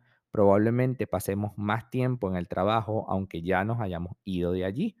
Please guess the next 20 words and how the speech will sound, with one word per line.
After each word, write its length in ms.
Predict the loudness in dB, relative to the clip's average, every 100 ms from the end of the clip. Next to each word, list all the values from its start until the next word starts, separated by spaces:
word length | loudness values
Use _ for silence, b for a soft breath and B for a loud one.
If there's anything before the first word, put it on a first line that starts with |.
| b b b b
Es 160 | -10 -4
decir, 460 | -2 0 -2 -2 -8 _ _ _ _ -14
en 180 | -12
casa 460 | 0 2 2 2 0
estaremos 460 | 0 -2 0 0 -2
pensando 720 | -2 -2 0 0 2 0 0
en 100 | 0
lo 80 | -2
que 140 | -4
vamos 240 | -2 0 0
a 60 |
hacer 280 | 0 0 0
en 120 | -2
el 120 | -4
trabajo 420 | -4 -2 -2 -4 -8
cuando 220 | -8 -8
lleguemos 540 | -6 -2 -2 -2 -6
al 140 | -12 -12
día 160 | -10
siguiente. 580 | -8 -4 0 0 0 -6